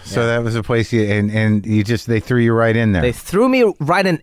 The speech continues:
Speaker 2: eighth grade.
Speaker 1: Yeah.
Speaker 2: The last year of middle school, meaning that everybody already knew each other
Speaker 1: Oh,
Speaker 2: for, like, at
Speaker 1: fuck.
Speaker 2: least two, maybe eight years.
Speaker 1: Yeah, so how'd it work out?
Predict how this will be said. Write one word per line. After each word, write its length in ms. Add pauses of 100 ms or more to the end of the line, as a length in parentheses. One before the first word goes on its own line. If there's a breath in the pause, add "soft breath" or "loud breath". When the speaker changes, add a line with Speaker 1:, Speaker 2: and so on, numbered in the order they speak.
Speaker 2:
eighth 240
grade. 320
Speaker 1:
Yeah. 240
Speaker 2:
The 120
last 520
year 140
of 40
middle 220
school, 280
meaning 300
that 220
everybody 420
already 320
knew 220
each 140
other 180
Speaker 1:
Oh, 280
Speaker 2:
for, 60
like, 160
at 60
Speaker 1:
fuck. 80
Speaker 2:
least 260
two, 220
maybe 340
eight 220
years. 260
Speaker 1:
Yeah, 400
so 380
how'd 340
it 80
work 220
out? 260